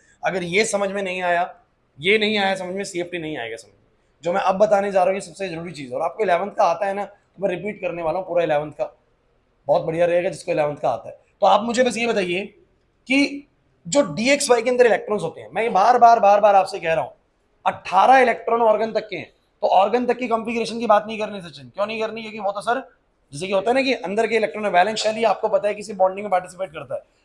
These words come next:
तो ये छह electron ही इंपॉर्टेंट है हमारे लिए। अठारह electron बॉन्डिंग में पार्टिसिपेट नहीं करेंगे, और ये छह electron बोलो किसमें बोलो? d orbitals में। d orbitals कैसे होते हैं मैं आपको दिखाने की कोशिश कर रहा हूँ। ये मेरे पास cobalt का atom है, अब कहीं से ये कैसा atom है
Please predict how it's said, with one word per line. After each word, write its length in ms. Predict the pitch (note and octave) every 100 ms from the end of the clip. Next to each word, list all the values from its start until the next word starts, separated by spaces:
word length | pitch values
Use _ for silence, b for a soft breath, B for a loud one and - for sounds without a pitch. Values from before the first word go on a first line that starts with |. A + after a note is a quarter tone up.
| _
तो 60 | A3
ये 60 | B3+
छह 200 | - A3
electron 380 | C4 - A#3 B3
ही 60 |
इंपॉर्टेंट 340 | A#3+ G3 F3 E3+
है 80 |
हमारे 220 | C#3 A#2+ A2
लिए। 120 | G#2 _ _ -
अठारह 320 | - F3+ G3
electron 280 | A3+ A3+ A3+
बॉन्डिंग 240 | G#3+ G#3+
में 60 | A3
पार्टिसिपेट 500 | G#3 G3 A3+ A#3+ -
नहीं 160 | A3+ A3
करेंगे, 240 | D3+ A#2 B2+
और 80 |
ये 60 | F#3+
छह 160 | - G#3
electron 300 | A3+ G#3+ A3+
बोलो 120 | A3+
किसमें 280 | A3+ G#3+ A3+
बोलो? 180 | A3 B3 - _ _
d 220 | D#3 C4+ C4
orbitals 420 | E3+ D#3 C3+ -
में। 180 | A2+ C3+
d 140 | B3
orbitals 360 | B3 A3 A#3+ A#3+
कैसे 300 | F#3+ F#3+ A#3
होते 220 | E3 E3+
हैं 60 | G3
मैं 60 |
आपको 140 | E3+ F#3
दिखाने 300 | D3 D3+ D#3
की 80 | E3
कोशिश 260 | E3 F#3
कर 140 | F#3 F#3+
रहा 100 | A3
हूँ। 100 | B3 _ _ _ C#3+
ये 160 | A3
मेरे 160 | C4+ B3+
पास 200 | B3+ B3
cobalt 360 | G#3+ F#3+ F#3+ A3
का 120 | F#3+
atom 240 | - G3
है, 100 | F#3 -
अब 60 | -
कहीं 160 | F#3+
से 140 | G3 G#3
ये 60 |
कैसा 260 | G#3 G3 A3
atom 240 | G3+ F3+
है 100 | F3+